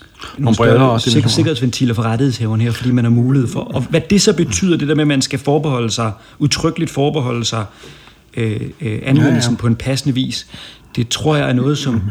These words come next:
Speaker 1: Men vil, vil du me-, vil du mene, at, øh, sådan et tegneprogram, som det, vi taler om her, kunne lagre, øh, de billeder, øh, som det gør i henhold til D S M-direktivets artikel fire?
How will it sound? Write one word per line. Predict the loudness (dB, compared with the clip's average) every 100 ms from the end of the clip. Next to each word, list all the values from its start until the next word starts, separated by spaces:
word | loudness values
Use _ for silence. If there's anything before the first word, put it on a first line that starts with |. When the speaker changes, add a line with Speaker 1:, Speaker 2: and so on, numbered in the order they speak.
| -2
Speaker 1:
Men | 0
vil, | 0 2
vil | 2
du | 4
me-, | 2 2
vil | 2
du |
mene, | 4 4 2 0
at, | -2 -2 -2
øh, | -2
sådan | 0 -2
et | -2 -10 -6
tegneprogram, | -2 0 0 -2 -4 -4 -4
som | -2
det, | -2
vi | -2
taler | -2 0
om | 2
her, | 4 2 -2 -16 -20 -20 -14
kunne | 0 2
lagre, | 4 4 4 2 -2 -6 -20 -20 -20 -6
øh, | -4 0
de |
billeder, | 2 2 4 2 0 -4 _ -20 -14
øh, | -2 0 0
som | -2 -2 -2
det | 0
gør | 0 0 0 -4 -8
i | 2 4
henhold | 6 4 0
til | -4 0 0 0
D | 0 0
S | 2
M-direktivets | 2 2 0 0 -4 -6 -4
artikel | -2 -2
fire? | -2 0 0